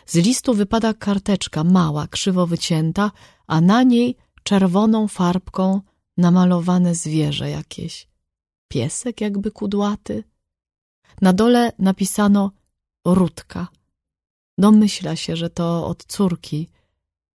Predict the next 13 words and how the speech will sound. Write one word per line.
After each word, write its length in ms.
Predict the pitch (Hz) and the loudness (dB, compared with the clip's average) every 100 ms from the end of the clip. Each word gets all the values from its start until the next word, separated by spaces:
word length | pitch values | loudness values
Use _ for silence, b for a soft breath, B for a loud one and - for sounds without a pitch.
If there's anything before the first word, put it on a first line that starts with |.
| _ _ | _ _
i 80 | 185 | 0
dopiero 380 | 175 185 247 240 | 2 2 2 2
wtedy 480 | - - 214 202 208 | -2 -2 0 2 -2
coś 280 | - 202 190 | 0 -2 0
ściska 540 | - - 190 - 190 | -4 -4 -6 -2 -2
go 120 | 180 | 0
za 160 | 175 170 | -2 -4
gardło 640 | 156 156 165 170 185 196 - _ _ _ - | -2 -2 -2 -2 -2 -4 -8 _ _ _ -2
i 160 | 180 | 0
do 180 | 170 185 | 0 0
oczu 580 | 214 220 - 196 190 - | 0 -2 -4 -4 -4 -4
napływają 720 | 170 175 - 170 165 160 156 | -4 -4 -2 -2 0 0 0
łzy. 400 | 156 147 135 156 | -4 -6 -8 -8